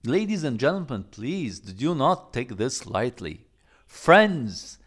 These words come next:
and, and, and fans, please do not take this lightly. Journaling is really important. Why? Because,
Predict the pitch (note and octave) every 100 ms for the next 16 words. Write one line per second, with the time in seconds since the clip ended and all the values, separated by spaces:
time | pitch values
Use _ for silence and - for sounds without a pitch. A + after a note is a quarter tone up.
0 | _ _ _ - B2+ C3 C3 C#3+ B2+ A#2+
1 | A#2+ B2 A2+ - C3+ C#3 D3 G2+ - -
2 | A2+ D3 D#3+ G2 F#2 A2+ C3+ C#3 - C#3+
3 | C#3 - G#2 - F#2 F#2 G2+ F#2 F2 -
4 | _ A2+ D#3 E3+ D#3+ B2 G2 - _ _
5 | _ - F3+ D3+ A2+ - _ _ _ _
6 | - F2+ F#2+ C3 A2 F#2 - F2 F2 F2
7 | - _ _ _ _ _ - A2 B2 C#3+
8 | F#3+ A3 _ _ _ _ _ _ _ -
9 | D3+ D#3+ A2+ G2 A2 A2